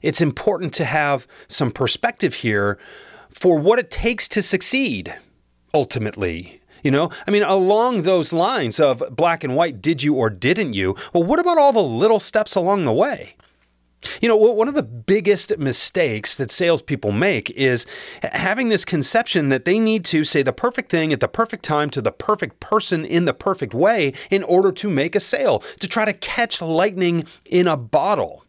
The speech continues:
And I find this particularly with people in professional services and clients of mine that I work with. I go on sales calls with these people,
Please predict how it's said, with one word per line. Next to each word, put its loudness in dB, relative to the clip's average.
And 0
I 0
find -2
this 2
particularly 0
with 0
people 0
in -2
professional -2
services 0
and -2
clients 0
of 0
mine 0
that 0
I 2
work -2
with. 2
I 0
go 2
on -2
sales 0
calls 0
with -4
these -4
people, 0